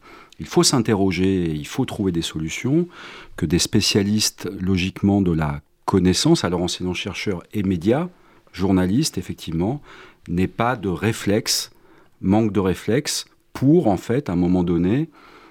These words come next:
statuer en disant, « Ça, c'est de la connaissance, ça, ça n'en est pas. » Mais juste ça. Parce que l'opinion, c'est pas de la connaissance, mais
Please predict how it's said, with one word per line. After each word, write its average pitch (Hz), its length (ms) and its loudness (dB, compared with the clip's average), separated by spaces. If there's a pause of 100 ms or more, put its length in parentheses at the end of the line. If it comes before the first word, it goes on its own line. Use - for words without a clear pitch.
(160)
statuer 101 600 0
en 135 100 2
disant, « 101 460 0 (840)
Ça, 147 200 -2
c'est 131 160 -2
de 98 40 -4
la 98 100 -4
connaissance, 98 680 -4 (380)
ça, - 240 0
ça - 140 0
n'en 117 160 4
est 117 180 0
pas. » 104 140 2
Mais 107 60 6
juste 170 300 0
ça. 185 280 0 (1040)
Parce - 220 -4
que 95 300 0
l'opinion, 104 580 2 (420)
c'est - 200 -18
pas 73 100 -10
de 73 60 -8
la 80 80 -6
connaissance, 135 640 -2 (120)
mais 143 220 -10